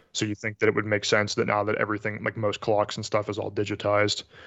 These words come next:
you think it would make more sense to just have the whole world do it at once, but not even the whole world does daylight saving. And then, yeah, it's, it's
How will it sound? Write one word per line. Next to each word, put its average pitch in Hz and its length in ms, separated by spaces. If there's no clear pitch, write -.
you 135 80
think 113 160
it 110 60
would 101 80
make 104 160
more 104 160
sense 107 300
to 107 40
just 101 220
have 101 160
the 104 80
whole 104 180
world 104 300
do 107 160
it 107 40
at 104 80
once, 107 320
but 113 320
not 110 140
even 104 160
the 101 80
whole 113 180
world 123 260
does 202 200
daylight 107 320
saving. 107 400
And 104 100
then, 101 240
yeah, 98 200
it's, - 100
it's - 220